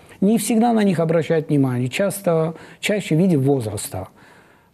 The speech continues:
А, ему за восемьдесят лет. Как правило, молодежь сегодня с деньгами, это большей частью азиатская молодежь,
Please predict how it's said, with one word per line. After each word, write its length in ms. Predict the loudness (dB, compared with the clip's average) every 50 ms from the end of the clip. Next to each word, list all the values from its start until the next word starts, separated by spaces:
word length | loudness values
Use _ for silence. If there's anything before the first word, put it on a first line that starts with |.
| -4 -2
А, 180 | 0 0 2
ему 260 | 2 2 2 2 0
за 120 | 0 0 0
восемьдесят 460 | 0 -2 -2 0 0 -2 0 0 0
лет. 200 | 0 0 0 -2
Как 140 | -4 -4 -2
правило, 240 | 0 0 2 2 2
молодежь 460 | 2 2 2 2 2 2 0 0 -2
сегодня 320 | 0 0 2 2 2 2
с 60 | 2
деньгами, 420 | 2 2 2 2 2 0 0 0 0
это 140 | 0 0 0
большей 260 | 0 0 -2 -2 -4
частью 360 | -2 -2 -2 0 0 0 0
азиатская 460 | 0 2 0 0 -2 -2 -4 -4 -4
молодежь, 460 | -2 -2 -2 -4 -4 -4 -6 -6 -10